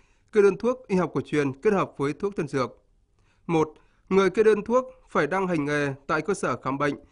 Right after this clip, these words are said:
chữa bệnh hợp pháp, có chứng chỉ hành nghề khám bệnh, chữa bệnh theo quy định của pháp luật về khám bệnh, chữa bệnh. Hai, bác sĩ chuyên khoa y học cổ truyền, bác sĩ định hướng y học cổ truyền,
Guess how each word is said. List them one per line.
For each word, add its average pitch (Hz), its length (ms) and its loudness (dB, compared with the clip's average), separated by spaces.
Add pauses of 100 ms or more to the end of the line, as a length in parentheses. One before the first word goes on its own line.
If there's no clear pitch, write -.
(260)
chữa 220 160 2
bệnh 196 260 -2
hợp 139 200 -8
pháp, 208 200 -2 (580)
có 170 200 2
chứng 226 160 -2
chỉ 175 180 -2
hành 147 220 -4
nghề 143 280 0
khám 147 240 -8
bệnh, 165 180 -2 (220)
chữa 202 120 0
bệnh 185 200 0 (340)
theo 214 120 2
quy 214 100 -4
định 165 260 2
của 143 260 0
pháp 190 100 -2
luật 160 180 0 (260)
về 156 260 2
khám 156 200 -4
bệnh, 147 260 -4
chữa 160 140 -4
bệnh. 151 180 0 (920)
Hai, 156 320 2 (360)
bác 226 180 -2
sĩ 233 180 -6
chuyên 220 220 -2
khoa 202 200 2
y 190 200 -2
học 175 180 -2
cổ 139 80 -2
truyền, 139 320 -2 (340)
bác 214 160 0
sĩ 233 140 -6
định 196 180 -6
hướng 147 280 0
y 208 80 -2
học 170 200 0
cổ 131 80 -4
truyền, 135 340 -2